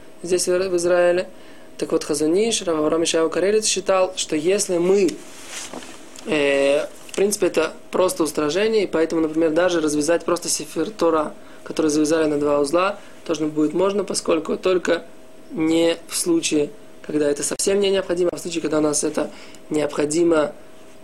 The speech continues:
когда у нас есть мицва, тоже можно развязать эти два узла. Но, а, как правило, в синагогах, на самом деле,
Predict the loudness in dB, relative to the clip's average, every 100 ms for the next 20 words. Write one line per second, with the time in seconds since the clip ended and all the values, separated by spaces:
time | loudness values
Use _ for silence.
0 | -10 -4 0 0 0 -2 0 -2 0 2
1 | 2 0 -2 -2 2 2 2 2 -2 0
2 | 0 2 4 2 0 -4 -2 -2 0 2
3 | 2 0 -4 -8 -18 -18 -18 -6 2 2
4 | 2 -4 -8 -8 -2 2 2 2 0 -2
5 | 2 4 2 0 -6 -2 2 2 2